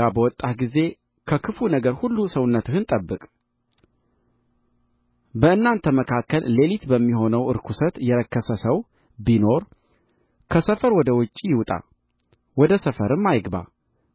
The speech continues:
በመሸም ጊዜ በውኃ ይታጠብ፣ ፀሐይም በገባ ጊዜ ወደ ሰፈር ይመለስ። ወደ ሜዳም ትወጣበት ዘንድ ከሰፈር ውጭ ቦታ ይሁንልህ። ከመሠዊያህም ጋር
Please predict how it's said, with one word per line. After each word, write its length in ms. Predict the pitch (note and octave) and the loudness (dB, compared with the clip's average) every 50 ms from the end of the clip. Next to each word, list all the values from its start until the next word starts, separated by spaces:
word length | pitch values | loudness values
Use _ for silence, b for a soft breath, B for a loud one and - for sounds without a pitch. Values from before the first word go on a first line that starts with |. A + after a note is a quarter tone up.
| _ - | _ -2
በመሸም 540 | G#2+ B2+ E3 G3+ A#3 A3 F3 - - A2+ G#2 G2+ | 2 4 4 4 4 2 0 0 -2 -2 -2 0
ጊዜ 240 | F2+ G#2 G2 E2+ G#2+ B2 C#3 D3 - - | -2 -2 -4 0 2 0 0 0 -2 -6
በውኃ 320 | A2+ G2+ D3+ F3 F3+ F3 E3+ D#3+ | -2 0 0 2 2 0 0 -2
ይታጠብ፣ 540 | C#3 A#2 - - A2+ G#2 - - G#2+ F#2+ E2+ _ _ _ _ _ _ _ _ _ | -2 -2 -4 -2 -2 -2 -2 -4 -8 -10 -10 _ _ _ _ _ _ _ _ _
ፀሐይም 400 | - - - G#2 A2 A2+ A2+ G#2+ G2+ | -8 -6 -2 0 2 2 2 2 2
በገባ 440 | F#2+ G#2 F#2 A2 G2+ F2+ A2 A2 G#2+ | 0 -2 -2 -2 -4 -2 -2 -4 -4
ጊዜ 200 | F#2+ G#2 F#2 C#3+ E3+ G#3 G#3+ | -4 -6 -2 -2 -2 0 0
ወደ 200 | D#3 C#3+ B2+ C3+ | 0 0 0 -2
ሰፈር 320 | C3 - B2 - - F3 G#3 | -2 -4 -6 -4 -4 -4 -2
ይመለስ። 400 | G3+ D3+ A2+ G#2 F#2+ F2+ F#2 - - _ _ b b b b b b b b b b b b | 0 0 0 0 0 -2 -6 -8 -12 _ _ b b b b b b b b b b b b
ወደ 180 | - C#3+ D#3 G3 G#3+ | 2 4 4 6 4
ሜዳም 340 | G#3+ F#3 C#3+ D3 D#3 E3+ - | 4 4 4 4 2 2 0
ትወጣበት 540 | D#3+ C#3+ C3 - D#3 B2+ G#2 G2 A2+ G#2 - - | 0 0 0 0 -2 -6 -4 -2 -4 -4 -4 -2
ዘንድ 240 | - B2+ D3 E3+ - - _ _ _ _ _ - | -2 -2 -2 -2 -6 -10 _ _ _ _ _ -6
ከሰፈር 420 | - E3 D#3 - E3+ D#3+ E3 D3+ D3 | -4 -4 -2 -2 -2 -2 0 0 0
ውጭ 280 | D3 D#3+ E3 - - - E3 D3+ | 0 0 -2 -4 -6 -8 -4 -2
ቦታ 240 | B2+ B2+ A#2 - A2+ A#2+ C#3 D#3+ _ _ _ _ - | 0 0 0 0 -2 -2 -2 -4 _ _ _ _ -2
ይሁንልህ። 560 | C#3 C#3+ E3+ D#3+ C3 A2 G2 E2+ E2 D#2+ F#2 - - _ _ _ - | 0 2 2 2 2 0 0 -2 -4 -8 -10 -16 -20 _ _ _ -2
ከመሠዊያህም 760 | - F#3 G#3+ B3 B3+ - - D#3 B2 A#2+ A2+ G#2+ A2 G#2+ G#2 | 0 2 2 2 0 0 0 0 2 2 0 0 -2 -4 -4
ጋር 240 | F2+ A2+ A#2 D#3 | -2 -2 -2 -2